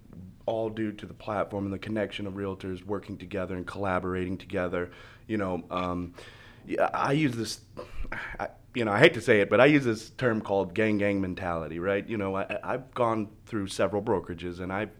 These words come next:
heard the terminology, and I've heard how people you know, people are protective of their teams and they're hurt and they, they, you know, they built a business, and I,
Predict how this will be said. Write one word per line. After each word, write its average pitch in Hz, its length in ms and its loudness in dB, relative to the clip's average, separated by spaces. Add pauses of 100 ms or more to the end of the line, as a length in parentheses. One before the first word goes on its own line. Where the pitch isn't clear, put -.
(240)
heard 92 200 -2
the 110 40 -6
terminology, 101 680 0
and 92 100 -4
I've 87 120 -6
heard 95 200 -4
how 92 220 -2 (320)
people 170 220 -6 (320)
you 147 140 2
know, 113 140 4
people 208 440 -6
are 254 40 2
protective 165 520 -2
of 147 100 -2
their 139 100 4
teams 135 420 -2
and 143 140 0
they're 147 100 2
hurt 120 300 0
and 127 100 -4
they, 151 120 -2
they, 147 220 -10
you 156 160 -6
know, 131 140 2
they 156 120 0
built 175 260 -2
a 220 40 -2
business, 120 480 0
and 107 100 0
I, 117 160 2